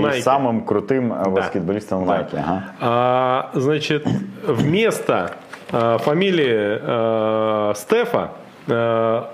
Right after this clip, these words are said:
Speaker 1: была написана имя и фамилия Кевина Дюрента. А это его, м, на тот момент конкурент, в будущем одноклубник. Вот. Тоже суперпопулярный баскетболист, э,
Speaker 2: Мгм.
Speaker 1: на текущий момент. Короче говоря,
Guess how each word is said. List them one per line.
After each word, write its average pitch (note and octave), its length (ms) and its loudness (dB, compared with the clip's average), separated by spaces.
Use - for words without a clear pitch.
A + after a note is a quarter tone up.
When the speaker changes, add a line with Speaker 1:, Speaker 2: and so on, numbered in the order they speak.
Speaker 1:
была D3 480 2
написана E3 400 0
имя E3 320 2
и C3 40 2
фамилия D#3+ 500 2
Кевина E3 400 0
Дюрента. C3+ 560 0
А D3 160 2
это F3+ 160 0
его, D#3+ 500 2
м, A#2+ 720 2
на C3+ 100 2
тот C3+ 260 -2
момент C3 400 0
конкурент, F3+ 560 0
в C3+ 80 -6
будущем A#2+ 600 -2
одноклубник. B2 720 0
Вот. A#2 380 2
Тоже D#3+ 380 2
суперпопулярный B2+ 1120 0
баскетболист, A2+ 840 0
э, - 40 -4
Speaker 2:
Мгм. G2 420 0
Speaker 1:
на G#2+ 60 0
текущий A#2 440 -2
момент. F#3+ 360 0
Короче E3 340 2
говоря, C3 460 2